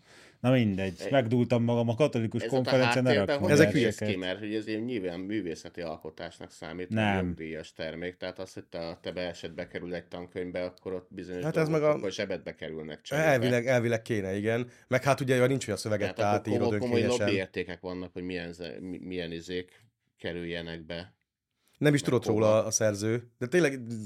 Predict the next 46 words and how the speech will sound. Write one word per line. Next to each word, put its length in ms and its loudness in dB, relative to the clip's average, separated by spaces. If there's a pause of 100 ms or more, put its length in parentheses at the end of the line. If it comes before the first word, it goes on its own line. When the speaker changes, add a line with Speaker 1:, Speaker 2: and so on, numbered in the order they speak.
(160)
Speaker 3:
minek 260 6
tették 360 0
ezt 160 -6
bele? 240 -6 (240)
Ki 140 4
az 120 6
a 60 2
hülye, 320 4
vagy 200 0 (200)
milyen 300 4
hülye 200 2
kezébe 360 0
adja 320 0
a 40 -2
katolikus 440 -2
püspöki 360 -6
konferenciának 720 -4
a 60 -4
könyvkiadó 600 -2
részlege 540 0 (300)
azt 260 -2
a 40 -2
melót, 380 0
hogy 140 -4
válogassa 500 0
össze 220 -2
a 60 -4
tankönyvnek 520 -2
a 60 -6
verseit? 500 -6 (140)
És 140 -4
miért 200 6
ilyen 140 0
kretén 360 0
faszra 360 -2
bízzák, 500 2 (200)
aki 240 -4
ilyen 180 2
hülyeségeket 560 -2
csinál? 420 -8 (420)
Speaker 2:
Hát 180 -10
valószínűleg 460 -4
egy 60 -20
tanár, 340 -6
és 140 -10
akkor 440 -10